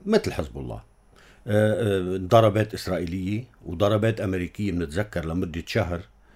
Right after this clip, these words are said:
لكن لم يتم القضاء نهائيًا عليها. وكذلك لا ننسى عاصفة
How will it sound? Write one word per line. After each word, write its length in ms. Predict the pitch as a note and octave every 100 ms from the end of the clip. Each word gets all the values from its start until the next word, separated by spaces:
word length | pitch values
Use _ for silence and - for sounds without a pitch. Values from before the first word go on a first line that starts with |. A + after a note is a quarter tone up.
| - - - -
لكن 580 | G#2+ B2 - B2 A#2+ A2+
لم 480 | F2 G2+ A2+ B2+ G#2
يتم 340 | F#2+ A2 G2+
القضاء 460 | D#2 - F2 F#2 D2+
نهائيًا 480 | D#2+ D#2+ D2 C#2+
عليها. 260 | C2 C2 C2
وكذلك 680 | D#2+ C#3+ - E3+ F3+ D#3+ -
لا 140 | D3
ننسى 300 | D3 C#3+ -
عاصفة 460 | G#2 A2 G#2+ F#2